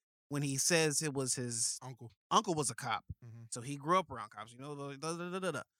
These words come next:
Speaker 1: That's fine. I fi-, in my mind, I'm like, "Okay,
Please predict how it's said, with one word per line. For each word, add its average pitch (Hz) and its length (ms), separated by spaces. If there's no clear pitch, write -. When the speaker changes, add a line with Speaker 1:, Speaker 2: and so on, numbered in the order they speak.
Speaker 1:
That's 175 200
fine. 143 300
I 226 220
fi-, 170 160
in 208 160
my 190 220
mind, 131 420
I'm 147 100
like, 143 240
"Okay, 135 420